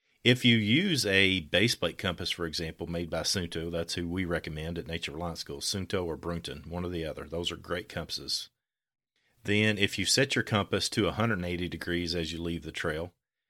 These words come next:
that means the red arrow, which is gonna be the north-seeking arrow, is gonna be inside the, the meridian arrow inside the compass.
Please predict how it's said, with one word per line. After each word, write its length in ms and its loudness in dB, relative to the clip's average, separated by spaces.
that 180 6
means 380 4
the 140 2
red 340 6
arrow, 360 4
which 220 -2
is 100 -4
gonna 160 -2
be 140 0
the 120 -2
north-seeking 680 0
arrow, 180 0
is 120 -2
gonna 160 -2
be 240 -4
inside 520 -2
the, 340 -6
the 400 -2
meridian 580 6
arrow 320 -2
inside 380 0
the 80 -4
compass. 560 0